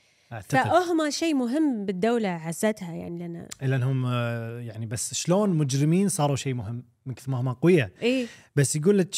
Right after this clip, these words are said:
Speaker 1: آه، كان في أكثر بهالفترة هذه اللي قلت لك عنها، كان في أكثر من خمسة آلاف قرصان في البحر. واو.
Speaker 2: مم.
Speaker 1: فصار بلاء
Speaker 2: بلاء.
Speaker 1: عالمي.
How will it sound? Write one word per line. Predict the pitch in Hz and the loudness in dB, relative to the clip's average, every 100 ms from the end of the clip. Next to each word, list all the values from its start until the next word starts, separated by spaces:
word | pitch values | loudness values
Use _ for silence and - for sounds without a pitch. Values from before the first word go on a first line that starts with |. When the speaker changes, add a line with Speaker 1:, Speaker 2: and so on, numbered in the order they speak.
| 175 | 0
Speaker 1:
آه، | 151 143 139 135 135 131 _ _ _ - | 2 2 0 -2 -4 -6 _ _ _ 0
كان | 156 | 0
في | 147 190 202 196 | 2 -2 -2 -6
أكثر | - - 139 113 | -6 -6 -4 -2
بهالفترة | 123 117 143 123 117 | -2 0 -2 -2 -4
هذه | 113 | -2
اللي | 110 | -4
قلت | 117 120 | -6 -8
لك | - | -4
عنها، | 147 147 | -4 -2
كان | 139 | -4
في | - | -6
أكثر | - - 156 | -14 -12 -8
من | 139 123 | -8 -8
خمسة | - 170 170 - 127 120 | -6 -4 -4 -4 -4 -2
آلاف | 135 151 151 | -2 -2 -4
قرصان | - 117 - 139 143 143 | -8 -6 -4 -4 -2 -4
في | 151 117 | -6 -8
البحر. | 101 - - - - _ _ _ _ _ _ _ _ _ _ _ 117 | -6 -8 -10 -18 -20 _ _ _ _ _ _ _ _ _ _ _ -2
واو. | 113 101 107 _ _ 220 | -2 -2 -8 _ _ -12
Speaker 2:
مم. | 214 214 220 | -10 -4 -2
Speaker 1:
فصار | - 170 143 | 2 2 2
بلاء | 143 143 131 _ _ _ - | 2 2 0 _ _ _ -10
Speaker 2:
بلاء. | 196 | 0
Speaker 1:
عالمي. | 127 139 139 123 110 | 4 4 4 0 -4